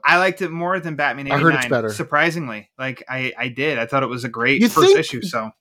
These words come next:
Speaker 2: do you think that has to do with the fact that Vendetti's an actual comic book writer?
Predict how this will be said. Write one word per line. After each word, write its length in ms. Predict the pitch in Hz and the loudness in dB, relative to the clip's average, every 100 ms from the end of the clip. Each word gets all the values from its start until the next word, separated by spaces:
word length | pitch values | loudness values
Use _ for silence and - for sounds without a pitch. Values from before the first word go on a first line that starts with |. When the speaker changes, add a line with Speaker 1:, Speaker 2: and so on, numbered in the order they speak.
| - 160 160 _ | -18 -18 -18 _
Speaker 2:
do 100 | 190 | -2
you 80 | 247 | -2
think 300 | 262 277 269 | 0 0 0
that 100 | 277 | 2
has 220 | 220 220 | 2 2
to 60 | 196 | -2
do 220 | 165 185 | -4 2
with 120 | 190 | 4
the 80 | 180 | 2
fact 320 | 151 170 160 | 2 0 0
that 120 | 170 147 | -4 -4
Vendetti's 580 | 151 139 143 147 147 135 | -2 2 2 2 0 0
an 80 | |
actual 380 | 135 131 - 147 | 0 0 0 -4
comic 520 | - - 139 131 131 | -4 -4 -2 -2 -4
book 140 | 139 127 | -6 -6
writer? 500 | 127 120 123 131 127 | -4 -2 -2 -2 -4